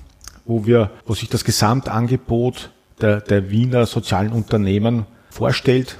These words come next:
präsentiert und gemeinsam mit dem A M S wiederum arbeitssuchende Menschen einlädt, die sich dort an einem Tag anschauen können,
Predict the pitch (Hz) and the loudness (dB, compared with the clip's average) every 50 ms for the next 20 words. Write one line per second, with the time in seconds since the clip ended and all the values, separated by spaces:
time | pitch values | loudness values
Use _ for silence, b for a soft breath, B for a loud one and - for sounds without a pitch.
0 | - - - 110 - - 117 113 - - - 113 127 143 151 147 - - - b | -16 -2 -2 0 0 2 -2 -2 -2 -4 -4 0 0 2 0 0 -2 -8 -16 b
1 | b b b b b b b - 107 - - - 110 104 92 107 117 117 - - | b b b b b b b -8 -8 -4 -2 0 0 2 2 0 0 -2 -2 0
2 | 120 120 110 - - 113 110 87 87 90 104 104 101 95 110 123 - - - 120 | 0 0 0 0 0 -2 -2 0 0 0 0 0 0 0 -2 -2 -2 -4 -6 0
3 | 113 127 120 101 101 117 117 117 107 B B B B B 90 98 113 131 123 - | 2 2 2 4 2 2 2 2 0 B B B B B -2 0 0 0 -2 -2
4 | - 135 127 - 123 120 - 113 107 101 104 123 127 - - - 123 - 101 101 | -4 -4 -2 0 -2 0 0 0 0 2 0 -2 -2 -4 -6 -8 -6 -4 -2 -2
5 | 104 113 113 101 110 117 117 - - - b b b b b b b b _ - | 0 0 2 2 2 0 0 -2 -12 -18 b b b b b b b b _ -2
6 | 120 113 117 123 - - - _ _ _ _ - - 127 110 - - 107 107 117 | 0 2 2 0 -2 -6 -16 _ _ _ _ -4 -4 -2 -2 0 0 2 2 2
7 | 117 - - - - - - _ _ - 110 107 - - 110 117 120 120 - - | 2 -2 -8 -14 -14 -18 -20 _ _ -4 -4 -2 0 0 2 2 0 0 -4 -10
8 | - - _ - - - 95 87 90 120 - - - - - _ _ _ _ _ | -20 -20 _ -14 -4 -2 -2 0 0 -2 -4 -6 -12 -18 -20 _ _ _ _ _
9 | - 104 110 101 - 135 123 - - 117 113 117 117 117 107 | -2 -2 0 0 0 -2 -2 0 0 0 2 2 2 0 -2